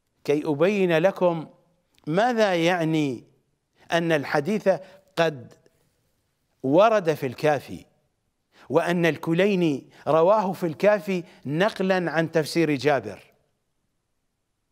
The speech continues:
فالإمام الباقر فسر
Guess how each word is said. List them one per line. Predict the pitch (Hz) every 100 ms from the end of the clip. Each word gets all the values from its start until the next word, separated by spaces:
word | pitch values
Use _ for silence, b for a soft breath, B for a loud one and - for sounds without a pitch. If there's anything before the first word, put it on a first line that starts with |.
| _ _ _ _ _ _ _ _ _ _ _ _ _ _ _ _ _ _ _ _ _ _ _
فالإمام | _ 175 190 220 240 311 339 262
الباقر | 196 190 160 254 285 247 214 185 151 - _ _ _ _ _ _ _ _ _ _ _ _ _ _ _ _ _ _ _
فسر | - - 262 294 - - - 208 170 123 -